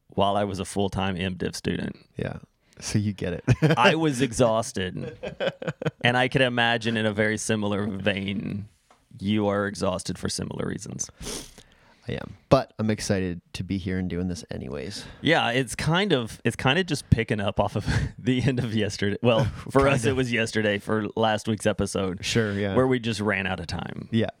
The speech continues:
Speaker 2: pretty much. <laughs>
Speaker 1: Yeah.
Speaker 2: Pretty much. But I got more th-, I got more things. I got more things 'cause people want their things. So I got the things.
Speaker 1: Let's hear the things.
Speaker 2: Things.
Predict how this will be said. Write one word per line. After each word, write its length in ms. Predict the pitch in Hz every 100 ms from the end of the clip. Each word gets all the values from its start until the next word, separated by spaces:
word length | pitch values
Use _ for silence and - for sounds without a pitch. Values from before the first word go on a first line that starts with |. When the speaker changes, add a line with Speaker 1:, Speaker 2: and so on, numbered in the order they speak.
| - -
Speaker 2:
pretty 220 | 117 95 -
much. 240 | - - - -
<laughs> 80 | - - - - - -
Speaker 1:
Yeah. 160 | 90
Speaker 2:
Pretty 220 | - 139
much. 260 | 110 - - - 160 - - -
But 80 |
I 60 | 240
got 140 | 277
more 140 | 214 190
th-, 100 | 156
I 40 |
got 160 | 151 160
more 140 | 113
things. 440 | 110 - 95 101 - -
I 60 |
got 140 | 131 107
more 140 | 98
things 200 | - 95
'cause 140 | -
people 260 | - 160 147
want 160 | 110 92
their 100 | 87
things. 480 | - 71 92 - - _ _ -
So 160 | -
I 60 | 117
got 140 | 110
the 80 | -
things. 440 | 82 - 95 - - _ -
Speaker 1:
Let's 220 | 110 -
hear 140 | 107
the 100 | 85
things. 460 | 87 98 90 87 -
Speaker 2:
Things. 400 | - 110 95 -